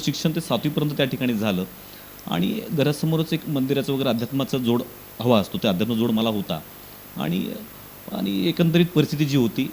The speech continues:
ती नाजूक होती, हलाखीची परिस्थिती होती. तिघं भावंड आम्ही. तिघं भावंड असताना बाबांच्या मनामध्ये व्यक्त आलं की तीन नऊ एकर जमीन,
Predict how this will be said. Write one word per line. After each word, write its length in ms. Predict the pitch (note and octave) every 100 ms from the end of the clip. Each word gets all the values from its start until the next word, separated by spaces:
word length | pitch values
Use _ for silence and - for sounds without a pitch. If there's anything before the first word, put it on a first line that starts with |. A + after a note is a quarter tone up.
| -
ती 60 | F3
नाजूक 340 | C3+ A2+ C3
होती, 180 | A#2+ A#2
हलाखीची 320 | G#2 G#2+ A2+
परिस्थिती 300 | G2+ G2 G#2
होती. 140 | A2+
तिघं 160 | A2+ A2
भावंड 320 | A2 G#2+ B2+
आम्ही. 220 | F#2+ F2+ C3+ - - - - -
तिघं 140 | D3+
भावंड 220 | D3+ D#3+
असताना 520 | D#3 D3 D#3+ D#3+ E3 - - - - - - -
बाबांच्या 460 | A#2+ A2+ D3 D#3+
मनामध्ये 360 | D3+ C3+ C3+ C3+
व्यक्त 200 | B2 -
आलं 140 | A#2
की 120 | A#2+ D3
तीन 300 | - C#3+ D#3
नऊ 160 | D3+
एकर 240 | D3+ D#3+ C3
जमीन, 320 | B2 A#2